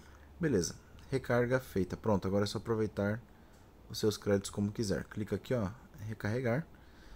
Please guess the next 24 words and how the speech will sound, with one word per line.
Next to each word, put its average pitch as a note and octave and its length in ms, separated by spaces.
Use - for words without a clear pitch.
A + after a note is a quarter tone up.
Você A#2 200
vai A#2+ 120
escolher A2+ 540
a A2+ 80
operadora A#2 580
que - 60
você - 100
quer G2+ 140
carregar, G#2+ 340
vou B2 120
escolher G2 360
a G2 60
tim, C#3+ 340
beleza? A#2 440
Vou C#3+ 320
digitar C#3 560
aqui, F#2 300
ó, E2+ 120
o A2+ 120
número A2+ 420
de F#2 160
telefone, F#2+ 640
tá? A2 180
Beleza, G2+ 460